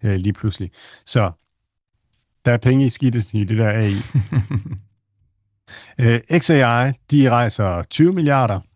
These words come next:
Øh, der står ikke noget om, øh, om værdisætningen der. Når man ser den der liste over,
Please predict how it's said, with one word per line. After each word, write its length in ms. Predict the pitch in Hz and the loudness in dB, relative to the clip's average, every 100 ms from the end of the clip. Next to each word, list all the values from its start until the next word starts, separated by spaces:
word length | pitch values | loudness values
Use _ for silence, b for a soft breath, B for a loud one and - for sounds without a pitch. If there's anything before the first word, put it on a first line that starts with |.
| - | -6
Øh, 760 | 131 120 113 107 107 107 101 98 95 | 0 2 2 2 0 0 0 -4 -2
der 120 | 113 | -4
står 200 | 95 120 | 0 0
ikke 160 | 113 117 | 0 2
noget 240 | 117 113 | 2 0
om, 380 | 104 95 90 90 | -2 -4 -4 -6
øh, 260 | 90 87 85 - | -6 -8 -10 -6
om 200 | 101 98 | -4 -2
værdisætningen 760 | 95 - 120 - 104 95 90 | -2 -2 -2 -2 -2 -4 -6
der. 300 | 85 123 104 - B B B | -2 0 0 -4 B B B
Når 80 | 117 | 0
man 120 | 113 | 0
ser 400 | 101 - 151 131 | 0 0 2 2
den 200 | 117 117 | 2 0
der 140 | 113 110 | 0 0
liste 580 | 101 120 117 - 95 | 0 0 0 -4 -8
over, 340 | 113 110 101 | -4 -2 -2